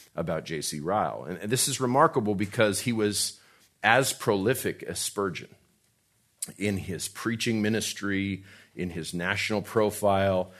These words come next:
He wrote hundreds of tracts and pamphlets. He published, uh, a dozen books that were widely distributed, printed, uh, some of them ten editions just in his lifetime.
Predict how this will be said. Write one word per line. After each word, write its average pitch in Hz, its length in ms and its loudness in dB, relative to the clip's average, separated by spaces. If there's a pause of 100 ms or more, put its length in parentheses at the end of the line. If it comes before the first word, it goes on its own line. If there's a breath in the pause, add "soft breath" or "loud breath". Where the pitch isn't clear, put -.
(120)
He - 180 -2
wrote 98 240 0
hundreds 113 800 0
of 87 180 -10
tracts - 720 -4
and 85 300 -8
pamphlets. - 920 -6 (480 loud breath)
He 104 180 -2
published, 107 720 0 (180)
uh, 85 160 -2 (100)
a 87 120 -4
dozen 110 460 2
books 117 720 0 (300 loud breath)
that 90 220 0
were 92 180 2
widely 98 680 2
distributed, 101 840 -2
printed, 95 640 -4
uh, 87 140 -4
some 107 260 -2
of 98 140 -4
them 92 140 -2
ten 120 400 -2
editions 95 580 -2
just - 240 -12
in 92 100 -4
his 87 200 -8
lifetime. 104 680 -4